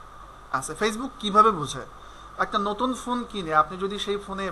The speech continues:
Facebook log in করেন, এটা অটোমেটিক্যালি ওরা কি করে? ট্র্যাক করে। এরপরে যদি আপনি আরও যান, অনেক কিছুই আছে। বাসায় গিয়ে কি করতে হবে? আপনাকে ডেমোগ্রাফিক, ইন্টারেস্ট,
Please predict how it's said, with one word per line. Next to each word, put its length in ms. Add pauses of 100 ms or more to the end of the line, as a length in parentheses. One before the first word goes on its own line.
Facebook 580
log 140
in 60
করেন, 200
এটা 160
অটোমেটিক্যালি 500
ওরা 100
কি 140
করে? 220 (560)
ট্র্যাক 300
করে। 200 (440)
এরপরে 400
যদি 220
আপনি 280
আরও 220
যান, 220 (100)
অনেক 260
কিছুই 260
আছে। 380 (160)
বাসায় 360
গিয়ে 140
কি 120
করতে 260
হবে? 100
আপনাকে 420 (1080)
ডেমোগ্রাফিক, 680 (420)
ইন্টারেস্ট, 580